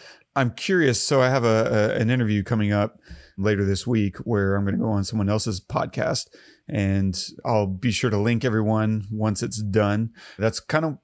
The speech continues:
one of the secret rules of being a good guest host is, uh, give a shout out whenever, you know, you, you do someone else's show.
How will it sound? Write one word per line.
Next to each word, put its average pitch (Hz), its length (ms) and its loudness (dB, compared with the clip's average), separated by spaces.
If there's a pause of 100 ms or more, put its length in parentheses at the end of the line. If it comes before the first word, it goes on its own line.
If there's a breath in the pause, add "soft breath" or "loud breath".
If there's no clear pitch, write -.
(140)
one 131 160 0
of 120 60 0
the 117 80 4
secret 131 440 2
rules 123 340 2
of 104 120 2
being 113 200 4
a 107 60 4
good 107 360 2 (120)
guest 135 280 4
host 123 400 -4 (300 loud breath)
is, 104 640 2
uh, 131 240 0
give 117 200 0
a 113 40 0
shout 123 220 2
out 107 260 0
whenever, 104 500 0
you 117 140 -2
know, 101 160 0
you, 107 480 -4
you 110 120 -4
do 104 120 0
someone 107 240 0
else's 98 220 -4
show. 110 320 0